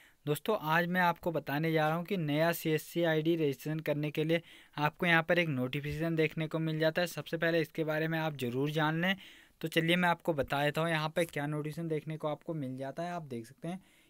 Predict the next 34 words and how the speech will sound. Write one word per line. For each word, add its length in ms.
ये 120
नोटिफिकेशन 460
आपको 260
यहाँ 220
पे 200
सभी 220
लोगों 220
को 140
सीएससी 440
की 140
वेबसाइट 420
पे 80
देखने 260
को 80
मिल 100
जाता 220
है। 80
ये 180
इसकी 320
ऑफिशियली 420
वेबसाइट 500
है, 120
ठीक 180
है। 120
आ, 200
देख 200
सकते 200
हैं 60
आप 80
सीएससी 500
डॉट 240
गवर्नमेंट 380
डॉट 240
इन। 200